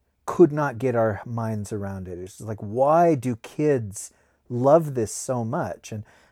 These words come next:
I think I remember watching a YouTube video where, like, a psychologist, like a child psychologist, said, "It's gambling for kids.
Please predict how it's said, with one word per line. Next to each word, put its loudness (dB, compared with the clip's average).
I 2
think -4
I 4
remember 2
watching -2
a -2
YouTube -4
video -2
where, 0
like, -2
a -2
psychologist, -2
like -2
a -6
child -2
psychologist, -4
said, -6
"It's 2
gambling 2
for -4
kids. -4